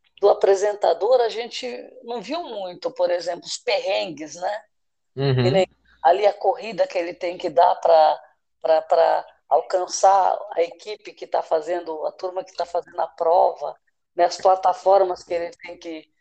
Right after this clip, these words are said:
Speaker 1: que tá ali acompanhando pra
Speaker 2: Uhum.
Speaker 1: ficar perto, pra não escapar nada. Então, acho que, assim, tá fazendo um bom trabalho.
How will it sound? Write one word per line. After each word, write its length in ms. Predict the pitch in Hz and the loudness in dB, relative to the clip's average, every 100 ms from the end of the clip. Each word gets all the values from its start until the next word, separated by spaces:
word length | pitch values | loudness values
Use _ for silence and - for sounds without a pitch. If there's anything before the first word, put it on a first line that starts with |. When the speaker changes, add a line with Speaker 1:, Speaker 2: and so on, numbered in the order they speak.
| _ _ _ | _ _ _
Speaker 1:
que 100 | _ | _
tá 420 | 170 180 180 180 156 | 0 4 6 4 2
ali 380 | 147 185 196 - _ _ _ | -2 -4 -10 -12 _ _ _
acompanhando 800 | 151 - 180 180 185 175 196 135 | -16 -4 -4 0 0 2 -2 -2
pra 140 | 135 151 | 0 0
Speaker 2:
Uhum. 140 | 120 | -2
Speaker 1:
ficar 120 | 143 _ _ | -10 _ _
perto, 580 | 170 180 185 - - - | 2 4 4 0 -12 -16
pra 120 | - | -10
não 80 | - | -8
escapar 540 | - - - - 185 | -8 -12 -10 0 2
nada. 560 | 185 165 175 185 160 160 _ _ _ _ _ _ _ | 2 -2 -2 -4 -6 -14 _ _ _ _ _ _ _
Então, 200 | 381 277 | -6 0
acho 140 | 294 - | 0 -2
que, 80 | |
assim, 320 | - 269 339 _ _ _ | -8 -8 -8 _ _ _
tá 100 | 220 | 0
fazendo 460 | 220 269 240 240 220 | 4 4 4 2 0
um 80 | |
bom 160 | 202 240 | -2 -4
trabalho. 720 | 240 247 208 175 175 196 453 | 2 2 4 2 2 2 -2